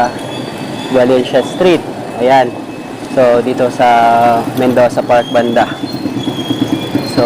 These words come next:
merong sixty seconds bago tayo mag-go. Hintayin muna natin, mga kagala. So, pupunta tayo ng palengke para bumili ng mani.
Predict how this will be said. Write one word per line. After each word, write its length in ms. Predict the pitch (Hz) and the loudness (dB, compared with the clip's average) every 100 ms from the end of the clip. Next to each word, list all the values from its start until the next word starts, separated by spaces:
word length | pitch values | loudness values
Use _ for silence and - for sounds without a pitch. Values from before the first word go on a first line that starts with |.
| 120 | 2
merong 480 | 127 139 131 135 | 4 4 2 0
sixty 320 | - 139 151 143 | -2 -2 0 2
seconds 720 | 147 143 151 143 - - - - - - - - - - - | 4 4 2 0 -4 -6 -4 -6 -6 -8 -6 -6 -6 -4 0
bago 160 | 123 | 2
tayo 240 | 127 127 127 | 4 4 4
mag-go. 480 | 127 120 127 120 110 | 2 2 2 2 0
Hintayin 320 | - 135 147 139 | -2 2 4 4
muna 240 | 139 135 | 2 2
natin, 400 | 139 147 170 143 | 2 4 2 2
mga 220 | 131 135 | 2 2
kagala. 480 | 135 135 131 127 147 - - - - - - - - - - - - - 135 135 135 - - - - 123 - | 2 2 4 4 2 0 -8 -12 -12 -12 -10 -8 -6 -4 -4 -4 -4 -4 -4 -4 -4 -4 -4 -4 -4 -4 0
So, 80 | 135 | 2
pupunta 320 | 160 - 170 | 2 2 2
tayo 240 | 165 165 | 4 4
ng 80 | 165 | 2
palengke 480 | 160 156 156 156 151 | 2 2 2 2 4
para 560 | 139 135 131 131 127 | 4 4 4 4 4
bumili 400 | 123 127 127 127 | 2 0 0 0
ng 120 | 123 120 | 0 0
mani. 240 | 113 117 | 0 -2